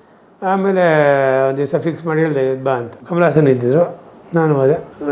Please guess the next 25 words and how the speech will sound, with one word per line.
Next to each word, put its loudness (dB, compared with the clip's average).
ನಾನು 0
ಇದು 4
ಅವ್ರು 4
ಇಂಟ್ರೊಡ್ಯೂಸ್ 4
ಮಾಡ್ದೆ, 0
"ಪ್ರವೀಣ್ 2
ನಾಯಕ್ -2
ಅಂತ -6
ನಮ್ಮ -6
ಫ್ರೆಂಡು" -2
ಹಂಗೆ -4
ಅಂತ. -8
"ಹಲೋ 6
ಸರ್" 4
ಅಂತ -2
ಹಿಂಗೆ -2
ಕೈ -4
ಕೊಟ್ಟರು. -6
"What's 2
your 4
name?" 2
ಅಂದ, -4
ಅಂದರು 4
ಕಮಲ್ -2
ಹಾಸನ್. -2